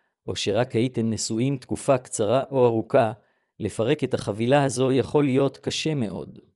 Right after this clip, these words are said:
הרבה אספקטים בחייכם משתנים, ואתם צריכים להתמודד עם המציאות החדשה ובו בזמן לסגור את הקצוות עם הפרטנר לשעבר שלכם.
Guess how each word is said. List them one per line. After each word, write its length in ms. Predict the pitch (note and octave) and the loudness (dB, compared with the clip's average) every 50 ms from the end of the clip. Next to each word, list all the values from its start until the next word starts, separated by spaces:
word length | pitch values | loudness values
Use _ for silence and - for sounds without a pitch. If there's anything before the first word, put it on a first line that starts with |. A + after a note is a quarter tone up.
| _ _ _ _ _ _ _ _ _ _ _ _ _ _ _ _ _ _ | _ _ _ _ _ _ _ _ _ _ _ _ _ _ _ _ _ _
הרבה 320 | - A2 A2 A2 D#3+ F3 | -4 -4 2 4 4 4
אספקטים 600 | D#3+ - - - A#2 A2 - - - G#2+ A2 A2+ G#2 | 4 2 0 -2 -2 -4 -4 -6 -6 -4 -2 -2 -2
בחייכם 480 | G2 - - G#2+ G#2 - - A#2 G#2+ | -2 -2 0 0 0 0 0 -2 -2
משתנים, 560 | G#2+ - - - A#2 G#2+ G#2+ G2+ F2+ D#2+ - - - _ _ _ _ _ _ _ _ | -2 -4 -4 -4 -2 -2 -2 -2 -4 -6 -10 -14 -18 _ _ _ _ _ _ _ _
ואתם 320 | - G2+ G2 - - - C#3 | -4 -4 0 0 0 0 0
צריכים 420 | - - D3 - - D3 D3 C3+ | -2 -4 -4 -2 0 0 0 2
להתמודד 500 | B2+ A2+ - - A2 A2 G#2 B2+ D3+ D3 | 0 0 0 0 -2 0 2 2 2 2
עם 140 | C#3+ B2 A2+ | 2 0 0
המציאות 460 | A2 G#2 - - A2+ A#2+ D3 D3 - | 0 0 -2 -2 -2 -2 -2 -2 -2
החדשה 540 | A#2+ - A#2 F#2+ G2+ - - - D#3+ D#3+ D#3 | -2 -2 -2 -2 -2 -2 0 0 2 2 0
ובו 300 | C3+ A2 G#2 C3 C#3 A2+ | -2 -2 0 0 0 2
בזמן 460 | F#2+ A2 G#2 G2+ A#2 B2+ C3+ C#3 B2 | 2 2 2 2 0 -2 -2 0 -2
לסגור 400 | A#2 - - G#2+ A#2+ D3+ D3+ D3 | -2 -4 -4 0 2 2 2 2
את 100 | C3 - | 2 0
הקצוות 540 | A#2+ - - - B2 G#2 G2+ C3 C#3 C#3 - | -2 -4 -2 -2 -2 0 0 0 -2 -2 -2
עם 120 | C3 A2 | -4 -4
הפרטנר 600 | A#2 A2+ - C#3+ C3 A#2+ A#2+ - - B2+ C3+ C#3+ | -6 -2 0 2 2 2 0 -2 -4 -4 -4 -2
לשעבר 520 | C#3 C3 - - B2 A2+ G2+ G#2+ G#2+ G#2+ G2+ | -2 -4 -2 0 -2 0 2 2 0 0 0
שלכם. 500 | - - G2 F#2+ - - F2+ D#2 C2+ | -2 -4 -4 -6 -6 -6 -8 -8 -8